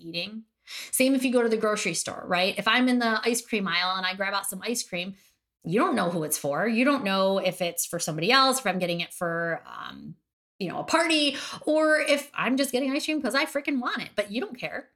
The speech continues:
But then if Lauren does it, you're like, "Ooh, yeah, she shouldn't be getting ice cream. She shouldn't be doing that."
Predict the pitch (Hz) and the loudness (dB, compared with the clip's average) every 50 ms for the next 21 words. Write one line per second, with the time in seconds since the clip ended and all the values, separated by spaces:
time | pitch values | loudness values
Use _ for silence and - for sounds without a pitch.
0 | _ _ - - - - - 233 233 - 359 392 370 330 311 269 226 - 254 277 | _ _ -18 -18 -4 0 0 2 4 4 6 6 6 6 4 2 0 0 0 0
1 | 339 427 403 285 240 226 208 190 196 226 220 226 214 214 202 208 - - - 262 | 2 4 4 4 4 4 2 2 2 0 0 2 2 2 0 0 -2 0 0 2
2 | 254 240 220 202 185 180 185 175 196 196 190 185 180 175 170 175 170 - 240 226 | 2 2 2 0 -2 -4 -4 -2 0 0 2 2 2 2 2 0 -2 -4 -2 0
3 | 233 247 226 220 214 190 208 202 196 180 180 175 175 190 180 180 165 165 175 175 | 0 0 0 0 -2 -4 -4 -2 0 0 0 0 0 0 -2 0 -2 -2 -2 -2
4 | - - - - 92 98 - - 190 - 214 196 190 202 185 180 170 175 165 160 | -4 -8 -8 -10 -12 -12 -12 -8 -6 -4 -2 -2 -2 -2 -2 -4 -6 -6 -6 -8
5 | 151 151 - - - - - | -10 -10 -12 -14 -16 -16 -18